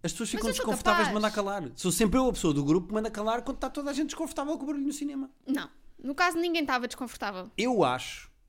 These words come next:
Speaker 1: que há cada vez mais barulho no cinema.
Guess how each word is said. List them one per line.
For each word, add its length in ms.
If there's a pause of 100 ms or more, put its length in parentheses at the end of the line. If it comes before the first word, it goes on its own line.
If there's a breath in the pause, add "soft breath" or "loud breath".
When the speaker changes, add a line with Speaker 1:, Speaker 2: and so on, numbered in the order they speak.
(1120)
Speaker 1:
que 120
há 60
cada 340
vez 200
mais 160
barulho 260
no 60
cinema. 360